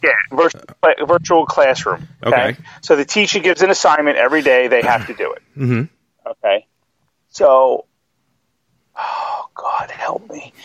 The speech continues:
Speaker 1: So, <laughs> um, yeah, you, the, I should just have a camera, like, you know when, like, in Practical Jokers, when Sal wears the camera around his chest and it's
Speaker 2: Oh, yeah.
Speaker 1: facing him?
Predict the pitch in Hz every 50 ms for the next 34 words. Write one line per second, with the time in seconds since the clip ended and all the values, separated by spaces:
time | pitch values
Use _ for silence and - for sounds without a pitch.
0 | - 214 - - - - - 190 165 151 151 151 151 - - - 202 - - -
1 | - - 151 156 160 156 151 151 147 135 - _ _ _ _ _ _ _ _ _
2 | _ _ _ _ _ _ - 185 156 143 147 202 202 165 190 202 175 190 - -
3 | 160 196 196 175 - 165 - - - - - 156 185 - - 233 190 202 - 202
4 | 190 160 151 147 - 165 156 147 156 156 160 160 156 123 139 135 135 - - 160
5 | 156 180 190 190 185 180 175 160 147 - 147 - 156 143 143 151 143 139 - 143
6 | 139 123 135 127 127 131 120 - - - 139 120 123 127 131 131 127 117 - 123
7 | - - 123 120 117 123 127 - 120 117 117 113 120 117 - - - 135 117 123
8 | - - 123 113 123 139 123 110 120 110 98 113 127 131 143 147 147